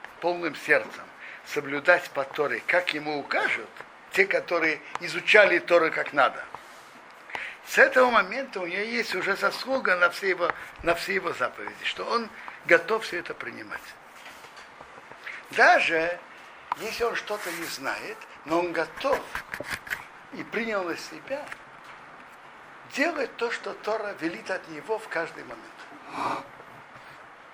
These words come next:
И это то, что евреи сказали на горе Синай, на Асева Нишма, что они сказали.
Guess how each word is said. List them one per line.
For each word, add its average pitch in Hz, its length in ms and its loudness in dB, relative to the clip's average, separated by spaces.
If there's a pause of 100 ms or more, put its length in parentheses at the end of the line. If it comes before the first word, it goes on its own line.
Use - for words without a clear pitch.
(1900)
И - 20 -6
это 202 260 2
то, 220 200 -2
что - 180 -6
евреи 180 360 -6
сказали 139 720 -4
на 135 80 -4
горе 135 260 -2 (120)
Синай, 113 360 -8 (340)
на 143 180 2
Асева 190 340 -6
Нишма, 143 360 -10
что - 140 -12
они 147 140 -10
сказали. 110 400 -16